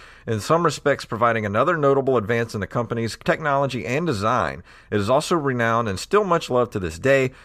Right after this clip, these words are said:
for the way it revolutionized and introduced varied and fun multiplayer options, including support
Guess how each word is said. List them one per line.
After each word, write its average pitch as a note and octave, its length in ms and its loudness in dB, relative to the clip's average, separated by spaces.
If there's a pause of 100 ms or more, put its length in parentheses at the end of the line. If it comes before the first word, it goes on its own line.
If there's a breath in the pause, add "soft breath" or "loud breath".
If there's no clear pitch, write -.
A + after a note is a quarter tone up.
(140 loud breath)
for E3 80 -6
the G#3 80 2
way G#3 160 6
it B2+ 80 4
revolutionized C3 760 2
and G#2+ 100 0
introduced G#2+ 400 -4
varied G2 320 0
and F#2 100 -8
fun F2 220 -6
multiplayer D3 580 0
options, A#2 400 -2
including F#2 380 -4
support - 480 -2